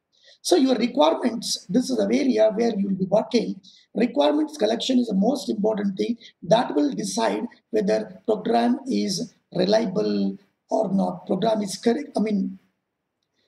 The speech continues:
uh, providing all the services what is required for the user or not. So this is the most important thing. Now, uh, look,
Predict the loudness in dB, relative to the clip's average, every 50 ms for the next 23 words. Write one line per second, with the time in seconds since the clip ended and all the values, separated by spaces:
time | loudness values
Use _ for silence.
0 | _ _ _ 0 0 2 2 0 -2 -4 -6 -6 -10 -12 -12 -16 _ 0 2 2
1 | 4 4 2 2 2 0 0 0 -2 -2 -2 0 2 2 4 4 2 2 0 0
2 | 0 -2 -2 0 0 0 0 -2 -2 -4 -2 -2 0 2 2 2 0 -2 -10 -18
3 | -20 -20 _ _ _ _ -12 -6 0 2 2 2 2 2 -2 -4 -2 -2 0 0
4 | 0 0 0 -2 -4 -2 0 0 -2 0 -2 -2 -2 -2 -2 -2 -4 -2 -2 -2
5 | -2 -2 -4 -4 -6 -8 -10 -12 -14 -18 _ _ _ _ _ _ -4 -2 -2 0
6 | -2 -2 -2 -2 0 0 2 2 0 0 -2 -4 -2 -2 -2 -2 -4 -6 -8 -10
7 | -12 -14 -18 -20 -20 _ _ _ _ _ _ _ _ _ _ -8 -2 0 0 2
8 | 2 0 -2 -4 -6 -10 -12 -16 _ _ _ _ _ _ _ _ -8 -4 0 0
9 | 2 2 2 0 -2 -4 -8 -10 -8 -2 0 0 0 0 -2 -8 -14 -16 -16